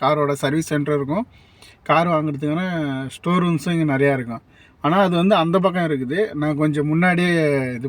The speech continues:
பண்ணிட்டேன். இந்த இடத்துக்கு ஏற்கனவே ஒரு முறை வந்திருக்கோம் நாங்க. அப்பதான் நான் தான் சொன்னேன் மேடத்துக்கிட்ட, "இந்த இடத்த சொல்றதா இருந்தா இதுமாரி சையாரா சர்வீஸ் சென்டர் அப்படின்னு சொல்லுங்க மாமா" அப்படின்னு சொன்னேன். சையாரானா கார், இந்த சர்வீஸ் சென்டர் சொன்னா இந்த இடத்துக்கு வந்துருவோம்னு நான் ஏற்கனவே சொன்னேன். இப்போ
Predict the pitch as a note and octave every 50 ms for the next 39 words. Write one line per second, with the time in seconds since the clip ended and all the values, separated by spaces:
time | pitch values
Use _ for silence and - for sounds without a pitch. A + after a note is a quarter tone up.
0 | B2 B2 A2+ A2+ A2+ - A2+ - - - - _ - - _ _ _ _ _ _
1 | _ D#3+ D#3+ E3 E3 F3 G3+ F#3+ G#3+ F3+ G#3 A#3 G#3 F#3+ F#3+ F#3+ F#3+ F#3 G3 G3
2 | F#3 F3 E3+ E3 E3 F3 F#3 E3+ E3 E3+ F3 F3 D#3+ D#3+ D3+ B2 A#2+ A#2 A2+ A#2+
3 | D3 F#3 - - - C#3 C#3 - F3+ F#3+ G3 F3+ E3+ D#3+ F3 F#3 F#3+ G3 F3 -
4 | F3 D#3+ D#3 D3 C#3 D3 D3+ D3 D3 C#3 C3 B2 A#2+ B2 B2 - - - - -
5 | - - - - - - D3+ D#3 D3+ D#3 D#3 E3+ F#3+ F3+ F#3+ E3 - F3+ E3+ E3+
6 | D#3 D#3+ E3 D#3+ D#3+ D#3+ F#3+ G#3+ G#3+ G3+ F#3+ F3 F3 F3 F3 E3+ E3 D#3+ D#3 D3+
7 | C#3+ C#3 C#3 C#3 C3+ C#3 C3+ - D3 D3 D#3 D#3+ D#3 D#3 C#3+ - C#3+ C#3+ D#3 D3
8 | - - C#3 C3 C3 C#3 C#3+ C3+ C3 C#3+ C#3 C#3+ C3+ D3 C3+ C3+ C3+ B2+ B2 B2
9 | A#2+ A#2+ C3 C#3+ D3 B2+ B2 C3+ D3 C#3+ C3+ - B2 A2+ A2+ B2 E3+ G#3+ - -
10 | - - _ - - - - - - - - - D#3 C#3+ C#3+ D3+ D#3 D3+ C#3+ C#3
11 | D3+ D#3+ D3+ - - B2+ C3+ - - _ _ _ _ _ _ _ _ - C#3 -
12 | D#3 D#3+ F#3 F#3+ D3+ F#3+ F3 E3+ F3+ E3+ E3 F3 F3 G3+ G3+ F#3 E3+ D#3 D3+ D#3+
13 | F3 E3 E3 D#3 D#3+ D#3 E3 F3 E3+ D#3 D3 D3 D3+ D3 D#3+ E3 - - C#3+ B3+
14 | - D3+ G3+ A3 F#3 -